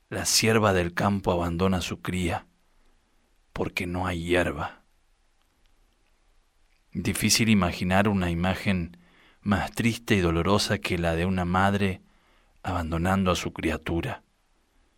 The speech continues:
porque no hay lo mínimo imprescindible para sobrevivir, o no se logra percibirlo.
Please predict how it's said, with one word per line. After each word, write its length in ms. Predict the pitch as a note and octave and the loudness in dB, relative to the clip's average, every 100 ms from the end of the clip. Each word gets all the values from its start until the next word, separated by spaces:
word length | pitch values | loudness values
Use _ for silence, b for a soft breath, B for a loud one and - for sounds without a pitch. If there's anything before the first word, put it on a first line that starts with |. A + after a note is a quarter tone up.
| _ _ _ | _ _ _
porque 400 | - F2 E2 F2 | -8 -8 -6 -6
no 220 | E2+ E2 | -4 -2
hay 220 | F2 G2+ G2+ | 0 2 2
lo 160 | E2 | 0
mínimo 640 | E2 G2 G#2 G#2+ G#2+ G2+ E2+ | -2 0 2 0 0 0 -2
imprescindible 1200 | E2+ D#2+ E2 D#2+ - E2+ D#2+ F2 F#2+ D#2 D#2 - _ _ _ _ _ _ _ _ | -4 -4 -4 -4 -4 -6 -4 -2 -2 -2 -6 -10 _ _ _ _ _ _ _ _
para 240 | - E2+ | -8 -4
sobrevivir, 840 | E2 - D#2+ D#2 D#2 D#2+ E2+ E2 - _ _ _ _ _ _ _ _ _ _ _ | -4 -4 -2 -2 0 0 -2 -4 -10 _ _ _ _ _ _ _ _ _ _ _
o 140 | - F2 | -8 -4
no 160 | E2+ | -2
se 160 | - F#2+ | 0 2
logra 340 | F2+ F#2+ F#2 | 2 2 2
percibirlo. 840 | - D2+ - E2 E2+ E2 A#2 - | 0 -4 -2 0 0 -2 -4 -10